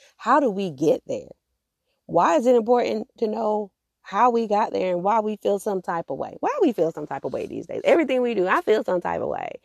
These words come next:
You make me feel some type of way. I don't know why I like that, but it made me feel some type of way. Well, my question is, what type of way is that? And are you self-aware of how that makes you feel? Or are you just saying it makes you feel some type of way? Can you verbally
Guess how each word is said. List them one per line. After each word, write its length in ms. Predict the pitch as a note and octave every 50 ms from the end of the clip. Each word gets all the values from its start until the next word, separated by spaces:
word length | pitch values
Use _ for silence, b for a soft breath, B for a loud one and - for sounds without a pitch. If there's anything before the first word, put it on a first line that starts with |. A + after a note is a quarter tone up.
| b b b b b
You 100 | F#3+ A#3
make 180 | C4 A#3 G#3+ F#3
me 100 | F#3 G#3+
feel 200 | - F3+ F3+ E3+
some 160 | E3 D#3 D3
type 160 | - C#3+ C3+ C3+
of 80 | B2+
way. 180 | B2 A#2+ B2+ C#3
I 40 | E3
don't 260 | A3 C4+ E4 E4+ D#4+
know 280 | D#4 D#4 D#4 D#4 D4 b b b b b b
why 240 | - D#3+ F3 G3 -
I 40 | A#3+
like 180 | A#3 A#3 -
that, 120 | G#3 F#3+ F3
but 140 | F#3+ F#3+
it 100 | F#3+ A3
made 200 | A3 G3+ G3 F#3+
me 80 | G3 F3+
feel 180 | - F3+ E3 D#3+
some 180 | - D#3+ D3+
type 200 | - D#3 D3+ -
of 80 | D3+ D3
way. 160 | C#3 - - b b b b b
Well, 80 | B3+ B3
my 160 | D4 F4 G#4
question 380 | - - D4 D4 C4 A#3 A#3+ A#3+
is, 200 | A3+ A3 A3 - _ _ _ -
what 240 | A3 B3+ C4 B3
type 200 | - A#3+ G#3+ G#3+
of 80 | - F#3+
way 180 | F#3 F3+ E3+ D#3+
is 100 | D#3 -
that? 240 | - - - - _ _ _ b b b b b
And 140 | A3 A#3+
are 100 | B3 B3+
you 300 | B3+ A3 C4 F#4 G#4+ G4+ -
self-aware 680 | - - B3+ B3+ - A3+ G3 G#3+ A#3+ B3 A#3 A#3 -
of 160 | - - G#3 A#3
how 160 | A3 G#3 G#3+
that 160 | G#3+ F#3+ G3
makes 240 | G3+ F#3+ G3 - -
you 100 | F#3+ F#3
feel? 220 | - A#3 G3+ E3+
Or 120 | B2+ C3+ -
are 160 | - G3 F#3+
you 200 | F#3+ G3 A3 G3+
just 340 | - F3 E3+ - - - -
saying 380 | F3 F3+ F#3 F#3+ F#3 E3 D3+ -
it 140 | - D#3 C3
makes 300 | D3+ D#3+ C#3+ - - -
you 80 | D3
feel 180 | - - C3+ C#3
some 220 | - - B2 C3
type 160 | D3+ B2+ - -
of 60 | -
way? 140 | - G2 - -
Can 120 | - F4 A#4
you 260 | C5+ C5+ B4+ - D#3+ -
verbally 720 | - C3+ D#3 G3 A#3 A3+ B3 A#3+ A#3+ B3 B3 A#3+ B3